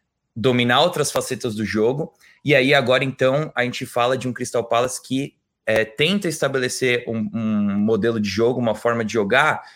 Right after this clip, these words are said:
que tem um teto um pouco maior do que o que o Roy Hodgson fazia. Então, é, a, essa reflexão sobre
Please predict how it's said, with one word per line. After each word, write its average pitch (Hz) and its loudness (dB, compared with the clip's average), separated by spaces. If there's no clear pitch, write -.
que 147 -2
tem 156 -2
um 165 0
teto 165 0
um 156 0
pouco 196 0
maior 127 4
do 120 -4
que - -8
o 107 -6
que 117 -6
o 107 0
Roy 107 2
Hodgson 98 -2
fazia. 90 -6
Então, 135 2
é, 104 2
a, 110 2
essa 117 2
reflexão 135 0
sobre 135 -2